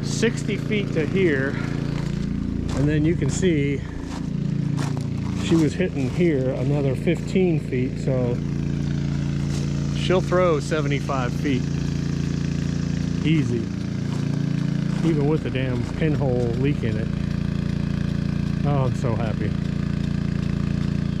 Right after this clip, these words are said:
Okay, so I've talked to you about my plan out here. We're gonna open this up, we're gonna get it down short, we're gonna treat it.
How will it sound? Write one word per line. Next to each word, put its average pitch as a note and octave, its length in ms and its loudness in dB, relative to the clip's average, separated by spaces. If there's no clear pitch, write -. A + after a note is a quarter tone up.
Okay, B2+ 320 0
so A#2+ 200 -2
I've A2+ 120 -4
talked C3+ 220 -2
to C#3+ 60 -2
you C#3 40 0
about B2+ 320 -2
my G#2+ 100 -4
plan B2+ 380 -2
out A#2+ 180 0
here. A2 420 0
We're F#2+ 60 -14
gonna F#2+ 180 -6
open A#2 300 -2
this A#2 180 -4
up, A2 220 -2
we're F#2+ 80 -8
gonna F#2+ 140 -4
get A2+ 140 -4
it G#2+ 60 -10
down A2 200 -2
short, G2 320 -4
we're G2 140 -6
gonna G2 120 -4
treat G#2+ 240 -2
it. F2 140 -6